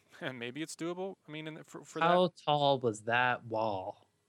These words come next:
Speaker 1: It was pretty damn tall. I mean, I bet it was thirty feet at least.
Speaker 2: I don't know about that.
Speaker 1: I don't know. You've been to Germany. I haven't. You tell me.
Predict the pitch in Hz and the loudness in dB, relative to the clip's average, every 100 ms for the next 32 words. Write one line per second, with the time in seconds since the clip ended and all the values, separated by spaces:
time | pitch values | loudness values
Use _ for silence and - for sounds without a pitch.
0 | - 208 302 - 349 339 302 233 285 311 | -6 -4 -4 -4 -4 -4 -4 -4 -2 -4
1 | - _ _ _ _ _ _ _ _ _ | -8 _ _ _ _ _ _ _ _ _
2 | _ _ 151 226 233 220 160 139 247 302 | _ _ -8 -2 0 -2 -8 -4 -2 -2
3 | 180 - 151 135 - 143 180 214 277 - | -6 -6 -6 -6 -8 -6 -6 -8 -10 -14
4 | - _ _ _ _ _ _ _ _ _ | -18 _ _ _ _ _ _ _ _ _
5 | 131 139 123 110 95 92 107 95 90 _ | -4 -2 -2 -4 -8 -6 -4 -4 -10 _
6 | _ _ _ _ _ _ - 208 208 151 | _ _ _ _ _ _ -4 -2 2 0
7 | 214 151 196 170 156 117 127 131 147 151 | 0 -4 0 0 0 -4 -4 -2 -2 -2
8 | 143 160 117 127 139 170 160 156 | -2 -2 -4 -8 -8 -6 -4 -4